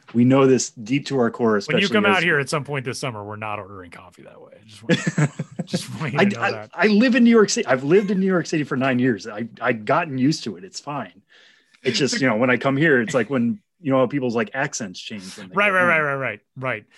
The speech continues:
Speaker 2: I mean, Sam does end the story with "wicked cool" as the, as the phrase
Speaker 1: Do.
Speaker 2: at the end of it. So
Speaker 1: Which is
Speaker 2: it's
Speaker 1: used correctly.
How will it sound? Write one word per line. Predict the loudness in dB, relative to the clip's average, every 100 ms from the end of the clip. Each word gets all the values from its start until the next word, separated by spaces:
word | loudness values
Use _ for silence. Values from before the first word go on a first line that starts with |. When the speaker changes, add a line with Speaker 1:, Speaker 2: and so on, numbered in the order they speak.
| -10 -2
Speaker 2:
I |
mean, | 0 0
Sam | 0 2
does | 2 2
end | 0
the | -2
story | -2 2 2
with | 0 -4 -8 _
"wicked | -6 -4 -6 -12
cool" | -10 -10 -12 -20 _ -14
as | -14 -12
the, | -14 -14 -14
as | -18
the | -20
phrase | -20 -18 -12 -10
Speaker 1:
Do. | -10
Speaker 2:
at | -14 _
the | -20
end | -20 -20
of | -20
it. | -16
So | -12 -8
Speaker 1:
Which | -6
is |
Speaker 2:
it's | -4
Speaker 1:
used | -4 -4
correctly. | -8 -10 -20